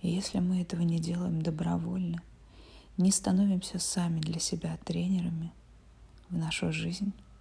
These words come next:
мы приглашаем гестапо, внутреннее гестапо, внутренний контроль, который через самобичевание и самоедство начинает процесс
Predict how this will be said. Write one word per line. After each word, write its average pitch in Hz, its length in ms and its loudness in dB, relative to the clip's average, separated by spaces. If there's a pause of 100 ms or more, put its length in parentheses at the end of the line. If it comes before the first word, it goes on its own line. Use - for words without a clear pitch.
(140)
мы 175 120 0
приглашаем 170 760 -2
гестапо, 175 680 -6 (1080)
внутреннее 175 760 2
гестапо, - 680 -6 (960)
внутренний 175 600 2
контроль, 185 560 0
который 180 440 -2
через 175 360 -4
самобичевание 175 1040 0
и 160 40 -2
самоедство 170 880 -4 (680)
начинает 170 580 -4
процесс - 580 -6